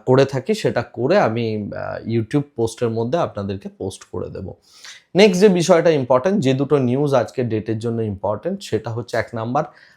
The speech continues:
আরবিআই একটা নতুন, আহ, রুল আনতে চলেছে, যে রুলটার ফলে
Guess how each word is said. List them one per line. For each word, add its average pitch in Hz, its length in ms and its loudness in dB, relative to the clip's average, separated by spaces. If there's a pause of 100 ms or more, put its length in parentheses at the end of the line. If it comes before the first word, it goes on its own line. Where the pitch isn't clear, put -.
আরবিআই 170 480 6
একটা 170 260 2
নতুন, 139 580 2
আহ, 120 460 2 (360)
রুল 151 340 4
আনতে 131 320 2
চলেছে, 107 460 -2
যে 127 240 0
রুলটার 123 460 2
ফলে 123 360 -2